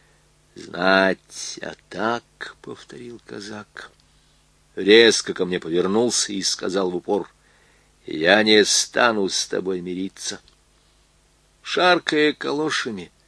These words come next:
он стал уходить по известковой, выжженной зноем дороге, заметая бинтами пыль деревенской площади.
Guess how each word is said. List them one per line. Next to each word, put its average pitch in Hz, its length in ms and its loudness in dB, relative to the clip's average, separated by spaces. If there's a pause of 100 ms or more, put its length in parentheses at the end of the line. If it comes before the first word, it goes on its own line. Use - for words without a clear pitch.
(640)
он - 220 0
стал 127 340 2
уходить 110 840 -4 (100)
по 90 200 -4
известковой, 139 1040 0 (380)
выжженной 127 760 -2
зноем 107 520 -4
дороге, 101 480 2 (560)
заметая 120 600 2
бинтами 107 640 -4
пыль 95 340 -10
деревенской 90 800 -8
площади. - 600 -12